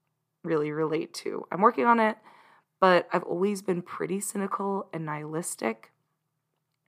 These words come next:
I think part of it is how I was raised, but I think another part of it is seeing the terrible state of the world and losing that childlike view over time.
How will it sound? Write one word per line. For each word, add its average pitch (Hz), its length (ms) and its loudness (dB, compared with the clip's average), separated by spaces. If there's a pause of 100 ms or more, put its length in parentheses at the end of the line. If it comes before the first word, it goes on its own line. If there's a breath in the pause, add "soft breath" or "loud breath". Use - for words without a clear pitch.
(500 loud breath)
I 175 60 -6
think 180 140 -4
part 180 220 -2
of 170 80 -4
it 165 100 4
is 160 120 -4
how 160 200 -2
I 156 120 -2
was 151 200 -8
raised, 156 420 -2 (440 soft breath)
but 180 520 8
I 175 80 -2
think 165 480 -8
another 247 340 2
part 165 320 2
of 160 100 -2
it 160 320 0
is 170 180 -4
seeing 185 300 -4
the 170 80 -8
terrible 165 420 -4
state 170 260 -6
of 165 120 -12
the 170 60 -8
world 165 360 0 (320)
and 185 280 -2
losing 190 460 0
that 180 180 -2
childlike 170 560 0
view 170 560 -2
over 160 220 0
time. 170 500 -8